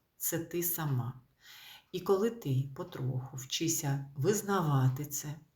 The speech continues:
коли ти говориш вголос, навіть коли це пошепки,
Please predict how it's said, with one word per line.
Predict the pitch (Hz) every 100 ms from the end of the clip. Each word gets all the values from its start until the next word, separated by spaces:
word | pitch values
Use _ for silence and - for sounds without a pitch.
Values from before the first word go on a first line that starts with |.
| _ - - -
коли | 156 147 202 226
ти | 185
говориш | 143 165 165 185 202 196 151
вголос, | 131 - 135 139 135 135 139 - - _ _
навіть | 131 131 131 135 131
коли | - 131
це | 139 -
пошепки, | - 151 143 - - - 147